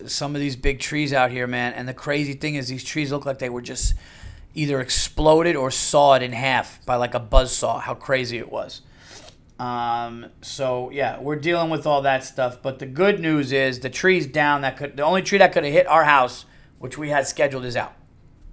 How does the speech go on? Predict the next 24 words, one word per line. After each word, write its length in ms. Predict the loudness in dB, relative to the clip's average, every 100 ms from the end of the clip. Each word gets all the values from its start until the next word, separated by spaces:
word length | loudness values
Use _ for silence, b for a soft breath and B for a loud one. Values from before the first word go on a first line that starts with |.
| -20 -20 -20 _ -20 -20 -20 -20 -12
Um, 480 | -10 -8 -8 -10 -18 -20 b b b b b
so 240 | -10 -2
that 200 | 2 2
makes 220 | 2 -4 -6
me 100 | -10
feel 300 | -8 -6 -6
good. 320 | -6 -8 -8 b b _
The 120 | -10
dog 380 | 4 8 8 6
being 200 | -2 0
able 240 | 0 0
to 100 | -4
stay 320 | -10 -4 -4 -4
in 80 |
the 60 | -8
thing 260 | -10 -10 -10
is, 140 | -12
fe-, 420 | -12 -12 -10 -12
you 120 | -10 -8
know, 80 |
makes 240 | -8 -10 -12
me 80 | -14
feel 260 | -8 -8
good. 300 | -6 -8 -8